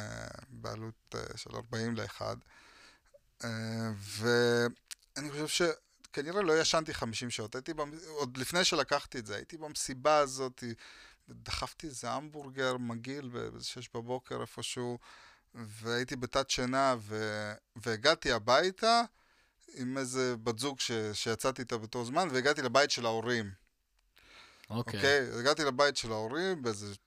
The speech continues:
Speaker 1: שמונה בבוקר, או שמונה ב-, לא יודע, אחד מה-, אחד מהשעות, לא משנה.
Speaker 2: <laughs>
Speaker 1: בוקר וערב זה יכול
Speaker 2: מעניין
Speaker 1: להיות אותו
Speaker 2: שדווקא
Speaker 1: דבר.
Speaker 2: אתה זוכר שזה שמונה, אבל אתה לא
Speaker 1: אני
Speaker 2: זוכר
Speaker 1: לא
Speaker 2: אם זה
Speaker 1: זוכר,
Speaker 2: בוקר
Speaker 1: כן.
Speaker 2: או ערב.
Speaker 1: לא זוכר אם זה בוקר, כנראה ערב.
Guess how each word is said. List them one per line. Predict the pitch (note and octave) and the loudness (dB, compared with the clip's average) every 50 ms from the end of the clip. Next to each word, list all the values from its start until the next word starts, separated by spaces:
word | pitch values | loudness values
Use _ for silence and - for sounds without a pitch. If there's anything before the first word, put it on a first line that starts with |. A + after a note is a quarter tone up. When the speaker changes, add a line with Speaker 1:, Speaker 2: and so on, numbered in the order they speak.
| _ - G2 | _ -14 -6
Speaker 1:
שמונה | - - - - - - B2+ C3 C3 A#2+ | 0 2 2 2 2 2 0 0 0 0
בבוקר, | A2 G#2 G2+ B2 C3+ - - D#3+ D3+ D#3+ D#3+ - _ _ _ _ - - - - - - _ _ _ _ _ _ _ _ _ _ _ _ _ - | -2 -2 -2 -4 -4 -2 0 0 0 0 0 -4 _ _ _ _ -20 -20 -20 -20 -20 -20 _ _ _ _ _ _ _ _ _ _ _ _ _ -18
או | A2 G#2 - | -16 -14 -14
שמונה | - - - - B2+ - | -14 -14 -14 -14 -16 -16
ב-, | - - - | -18 -18 -14
לא | - - D#3+ D#3+ | -10 -4 0 0
יודע, | D#3+ D3 A#2+ G#2+ G#2 G#2 - - _ - - - | 0 0 0 -6 -10 -12 -16 -20 _ -16 -8 -2
אחד | C#3 C3 A#2+ | -2 -2 0
מה-, | A#2 A#2+ A#2 A2+ A2 A2 G#2+ G#2 G#2 G#2 G#2 G#2 G2+ | -2 -4 -4 -4 -2 -4 -4 -4 -4 -6 -8 -8 -10
אחד | - - B2 A2+ | -8 -6 -6 -4
מהשעות, | A2+ A2+ A2 G#2 - - A2 G2+ G2 G2 G2+ - - - | -4 -4 -4 -4 -6 -6 -6 -6 -6 -8 -10 -14 -16 -14
לא | A#2 G2+ | -10 -10
משנה. | A#2+ B2+ - G#2+ G#2+ A#2+ B2 A#2 A#2+ A2 B2+ | -10 -10 -10 -8 -8 -8 -8 -6 -8 -6 -6
Speaker 2:
<laughs> | B2+ B2+ B2 A#2 | -6 -4 0 2
Speaker 1:
בוקר | C3+ C#3 - - D#3+ C#3 B2+ | 2 4 4 6 4 4 6
וערב | A2+ A#2+ A#2+ A#2+ B2 B2 A#2 D3+ | 6 4 4 4 4 4 2 0
זה | C#3+ A2 | 2 2
יכול | A#2 | 2
Speaker 2:
מעניין | A2+ A2 | 2 2
Speaker 1:
להיות | A2+ B2+ C3+ | 2 0 0
אותו | C#3 C#3 | 0 -2
Speaker 2:
שדווקא | C3+ B2+ C3 B2+ G2+ - | 0 0 0 0 0 -2
Speaker 1:
דבר. | C3+ B2+ | -4 -2
Speaker 2:
אתה | A2 A#2+ A2+ | -2 -4 -6
זוכר | A2+ A2 C3 B2+ B2 | -6 -6 -8 -8 -8
שזה | - B2 A2+ A2+ A2 | -6 -8 -6 -6 -6
שמונה, | - - B2+ B2+ C3 C#3+ D3 C#3 | -6 -6 -4 -4 -4 -2 0 -2
אבל | B2 A2+ A2 G#2+ | -2 -2 -4 -6
אתה | - - G#2+ | -4 -4 -4
לא | G#2+ | -4
Speaker 1:
אני | A2+ A#2 | -2 -2
Speaker 2:
זוכר | A#2 - D#3+ | 0 4 4
Speaker 1:
לא | F#3 | 4
Speaker 2:
אם | G3 | 6
זה | - G3 | 6 4
Speaker 1:
זוכר, | - - G3+ F3+ D#3+ | 6 8 8 8 8
Speaker 2:
בוקר | - - - F#3 F3 D3 | 6 8 8 10 10 8
Speaker 1:
כן. | B2+ | 6
Speaker 2:
או | A#2+ A2+ | 4 0
ערב. | A2+ A2+ A#2 A2 G#2+ G2+ G2 G3+ | 0 0 0 0 0 0 2 2
Speaker 1:
לא | F#3+ | 2
זוכר | F#3+ G3+ F#3 F3+ E3+ E3 D3+ | 2 2 4 4 4 4 4
אם | C3 | 2
זה | B2+ C3 | 0 -2
בוקר, | B2 B2+ B2+ - - D3 | 0 0 0 0 0 0
כנראה | D3+ E3+ F3 D#3+ C#3 C3 B2 | 0 2 4 6 6 6 6
ערב. | A#2+ A2+ A2+ G#2 F#2+ G2+ | 4 2 0 -2 -2 -6